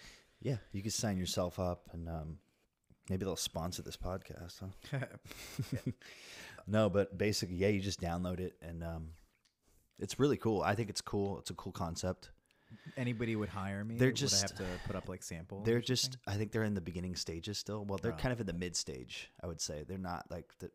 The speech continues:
Speaker 1: it's so tech savvy that they're really working on trying to get everything corrected, and
Speaker 2: Mm-hmm.
Speaker 1: you know, there's bugs and stuff in, in the app, and you know, just, just technical issues and stuff like that. And, but it's really cool. Yeah, you could download it, and, uh, I don't know if you guys,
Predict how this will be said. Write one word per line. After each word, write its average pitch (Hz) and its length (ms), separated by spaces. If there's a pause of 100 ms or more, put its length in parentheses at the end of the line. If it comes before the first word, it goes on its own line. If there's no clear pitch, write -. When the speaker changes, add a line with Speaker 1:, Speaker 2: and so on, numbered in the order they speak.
(100)
Speaker 1:
it's 104 180
so 110 600 (380)
tech 110 220
savvy 92 360
that 71 200 (440)
they're 87 100 (140)
really 85 240
working 82 320
on 76 200
trying 82 200
to 80 40
get 85 100
everything 82 280
corrected, 80 540
and 64 100 (300)
Speaker 2:
Mm-hmm. 87 300
Speaker 1:
you 87 80
know, 90 80
there's 87 160
bugs 82 380
and 87 100
stuff 85 460 (180)
in, 87 180
in 87 120
the 85 100
app, 80 320
and 73 180 (300)
you 95 80
know, 73 100
just, - 480
just - 280
technical - 500
issues 80 340
and 78 120
stuff - 240
like - 140
that. 73 240
And, - 120 (300)
but 120 80
it's - 120
really 139 140
cool. 110 220
Yeah, 95 100
you 92 140
could 85 160
download 90 400
it, 85 200
and, 82 240
uh, 78 200 (920)
I - 60
don't 92 80
know 90 100
if - 80
you 92 80
guys, 90 340